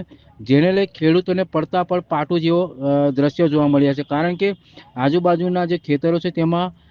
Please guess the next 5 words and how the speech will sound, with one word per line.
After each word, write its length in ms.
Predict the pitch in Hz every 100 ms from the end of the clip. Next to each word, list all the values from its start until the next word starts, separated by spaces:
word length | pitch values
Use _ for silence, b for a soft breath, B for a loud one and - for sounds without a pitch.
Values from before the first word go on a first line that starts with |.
| _ 135
અ, 100 | 135 135 139 - - _ _ _ - - - _
તુવર 300 | 147 160 190 190 - _ _ _ _ _
અને 180 | 135 151
ચણા, 520 | - 147 156 185 190 -
મકાઈ, 680 | 120 139 - 175 185 185